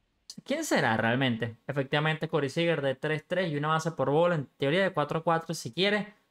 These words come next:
Los otros fueron Eduardo Escobar de cuatro dos, Juan Soto de tres dos y Ronald McDonald de cuatro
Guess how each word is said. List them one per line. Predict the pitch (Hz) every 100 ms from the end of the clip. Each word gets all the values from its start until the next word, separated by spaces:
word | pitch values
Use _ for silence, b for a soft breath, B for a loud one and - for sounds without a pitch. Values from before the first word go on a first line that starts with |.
| _
Los | 135
otros | 147 160
fueron | 165 151
Eduardo | 147 160 170
Escobar | 165 156
de | 160
cuatro | - 175 165 165
dos, | 190 185 -
Juan | 214 226 175
Soto | - 180 175
de | 147
tres | - 160 165
dos | 175 202 202 -
y | 170
Ronald | 160 170 196 202 202 190
McDonald | 170 139 151 160 160 143
de | 120 117
cuatro | 135 135 127 127 113